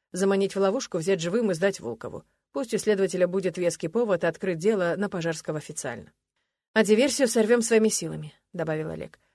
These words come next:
«Подменим координаторов на наших людей, позволим проникнуть исполнителям и возьмём с поличным. Это будет железное доказательство покушения на уничтожение имущества и на людей».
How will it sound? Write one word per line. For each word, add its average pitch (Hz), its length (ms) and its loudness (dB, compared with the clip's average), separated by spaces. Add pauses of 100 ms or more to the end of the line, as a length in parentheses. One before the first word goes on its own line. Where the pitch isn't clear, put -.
(180)
«Подменим 220 400 4
координаторов 202 640 2
на 190 80 0
наших 185 300 -2
людей, 196 260 2
позволим 208 460 0
проникнуть 175 500 -2
исполнителям 190 640 -2
и 220 40 2
возьмём 170 360 -2
с - 80 -12
поличным. 156 560 -6 (340)
Это 269 180 -2
будет 202 240 4
железное 190 340 2
доказательство 185 560 -2
покушения 180 580 0
на 170 360 0
уничтожение 190 600 -2
имущества 180 420 -2
и 175 40 4
на 175 100 0
людей». 165 340 -6